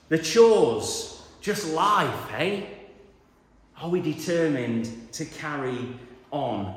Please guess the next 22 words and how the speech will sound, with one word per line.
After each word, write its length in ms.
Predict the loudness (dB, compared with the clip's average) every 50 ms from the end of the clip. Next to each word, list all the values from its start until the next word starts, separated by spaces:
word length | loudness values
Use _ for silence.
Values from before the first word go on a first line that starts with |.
| -12 -16 -12 -10
to 100 | -10 -8
step 680 | -8 -8 -8 -2 -2 0 0 -2 -4 -8 -12 -14 -6
forward, 440 | 0 2 2 4 4 2 2 0 0
to 120 | -2 -2 -2
run 280 | 0 0 2 2 2
ahead 640 | 0 0 -2 -2 -2 0 0 -2 -2 -6 -10 -10 -10
and 160 | -8 -6 -6 -6
to 100 | -6 -8
climb 720 | -10 -8 -6 -4 -2 -2 -2 -2 -2 -2 -4 -4 -4 -6 -8 -10 -12 -10 -10
the 100 | -10 -8
tree? 480 | -8 -6 -2 -2 0 0 0 -2 -6 -8 -12 -14 -16 -20 -20 -20 -20 -20 -20 _ _ _ _ _ _ _ _ _ _ _ _ _ _ _ _ _ _ _ _ _ _ _ _ _ _ _ _ _ _ _ _ _ _ _ _ _ -20 -20 -20 _ _ _ _ _ _ _ _ _ _ _ _ -14
Time 300 | -8 -6 -4 -2 -2 -2
spent 360 | -4 -4 -4 -4 -4 -4 -4
with 220 | -6 -6 -8 -6 -4
God, 380 | -4 -4 -4 -4 -6 -8 -12 -14 -18 -20 -20 -20 -20 -20 -20 -20 _ _ _ _ -20 _ _ -8
as 140 | -6 -4
Zacchaeus 500 | -2 -2 -2 -4 -4 -4 -6 -6 -6 -6
is 120 | -8 -8 -8
about 340 | -8 -8 -6 -6 -8 -8 -10
to 80 | -12
find 400 | -12 -10 -8 -6 -6 -6 -6 -6
out, 340 | -8 -8 -10 -10 -12 -16 -16